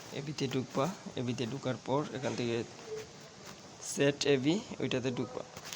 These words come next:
এই তিন নম্বরে ওইটাতে ঢুকবা। ঢুকার পর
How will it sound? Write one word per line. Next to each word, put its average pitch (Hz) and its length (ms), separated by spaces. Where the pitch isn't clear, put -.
এই 117 140
তিন 127 200
নম্বরে 123 300
ওইটাতে 113 340
ঢুকবা। 113 280
ঢুকার 123 320
পর 139 120